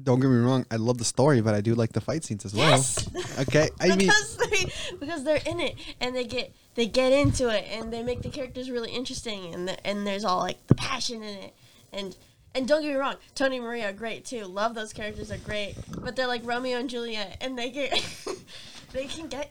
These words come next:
Speaker 2: kind of boring when you're sitting there watching them sing for five minutes.
Speaker 1: Someone's a little jealous.
Speaker 2: But, <laughs> but when you're watching the Jets and the Sharks do their thing, it's really entertaining and it's really interesting, and they keep you on your toes the entire time.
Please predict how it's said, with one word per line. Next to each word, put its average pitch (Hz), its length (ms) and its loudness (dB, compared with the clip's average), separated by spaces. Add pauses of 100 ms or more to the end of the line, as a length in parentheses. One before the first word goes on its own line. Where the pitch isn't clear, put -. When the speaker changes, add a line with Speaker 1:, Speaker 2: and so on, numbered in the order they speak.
(140)
Speaker 2:
kind 311 220 -8
of 294 80 -12 (400)
boring 302 500 -4
when 277 100 -4
you're 294 140 -4
sitting 294 420 -2
there 240 380 0 (140)
watching 262 440 -4
them 233 160 -6
sing 285 320 -6
for 285 160 -6
five 226 280 -2
minutes. 190 540 -10 (300)
Speaker 1:
Someone's 143 360 2
a - 20 0
little 107 240 2
jealous. 98 540 -6
Speaker 2:
But, 277 180 -2 (600)
<laughs> - 0 - (1040)
but 254 240 -2
when 294 120 2
you're 294 120 -2
watching 294 320 -2
the 277 80 -6
Jets 285 260 -4
and 302 80 -4
the 269 80 -4
Sharks 277 320 -2
do 247 140 -10
their 269 140 -2
thing, 247 280 -8
it's 226 180 -6 (120)
really 294 320 -2
entertaining 233 560 -2
and 202 100 -12
it's 208 100 -10
really 220 200 -10
interesting, 196 440 -10
and 180 100 -12
they 185 80 -10
keep 208 220 -16
you 220 80 -12
on 196 80 -12
your 190 100 -14
toes 180 240 -14
the 139 120 -16
entire - 380 -12
time. - 220 -14